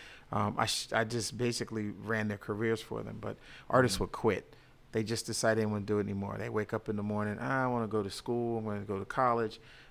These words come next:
Speaker 1: Um,
Speaker 2: Yeah.
Speaker 1: I wanna start a family. Nothing wrong with that.
Speaker 2: Mm-hmm.
Speaker 1: Um, I want to, um,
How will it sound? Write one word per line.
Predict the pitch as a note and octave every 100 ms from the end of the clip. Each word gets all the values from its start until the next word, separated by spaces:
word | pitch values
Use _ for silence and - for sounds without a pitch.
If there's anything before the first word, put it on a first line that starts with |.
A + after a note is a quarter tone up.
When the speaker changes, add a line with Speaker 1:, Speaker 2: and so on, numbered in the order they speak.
| -
Speaker 1:
Um, | G2+ G2+
Speaker 2:
Yeah. | G2+ F#2+
Speaker 1:
I |
wanna | G#2+ G#2
start | - F#2
a |
family. | - A#2 A2 A2 G#2+ G#2+ - - A2
Nothing | A2+ A2
wrong | A2 A2
with | G#2 A2+
that. | G#2+ G#2 - - - G#2
Speaker 2:
Mm-hmm. | G2+ G2
Speaker 1:
Um, | F#2+ G2 -
I | G#2
want | G#2+ G#2+ -
to, | - G#2 G2+ G2+ F#2+ - - - -
um, | F#2+ F2+ F2+ F2